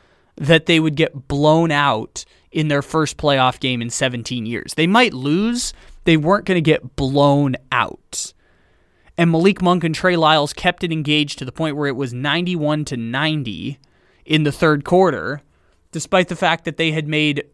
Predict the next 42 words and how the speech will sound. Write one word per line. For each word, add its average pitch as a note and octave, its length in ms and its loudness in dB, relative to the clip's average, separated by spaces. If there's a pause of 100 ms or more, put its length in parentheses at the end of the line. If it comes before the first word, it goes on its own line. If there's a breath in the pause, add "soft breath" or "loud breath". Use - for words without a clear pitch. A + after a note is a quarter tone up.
(320)
uh, C3 300 0 (100)
at D#3 120 -4
that D#3+ 180 2
point, C#3 300 -4
one F3+ 240 0
three-pointer D#3+ 640 -4
from C#3+ 160 -10
their C3 100 -6
starting C3 340 -4
lineup, B2 440 0
and C3+ 120 -4
the B2 40 -6
starting C3+ 300 -4
lineup C3+ 300 -2
had B2+ 160 -8
began B2 640 -2 (400 soft breath)
oh E3 160 6
for C#3+ 160 -4
fifteen. C#3+ 560 -2
At B2 120 -10
that C#3+ 180 0
point, C3 160 -8
I A#2+ 40 -12
think C3 180 -10
they B2+ 60 -8
were A#2 140 -6
one B2+ 240 -4
for A#2+ 140 -10
sixteen, A2+ 800 -10 (300 soft breath)
'cause, C3 280 -2
uh, A#2+ 180 0
Malik, C3 320 -4 (200)
uh, A#2+ 320 4
not A#2+ 140 -6
Malik A2 180 -12
Monk, A#2 280 -6
uh, A#2+ 160 0
De'Aaron C3+ 300 -2
Fox C3 340 -2
hit B2 100 -10
a - 40 -10
three-pointer A2 720 -12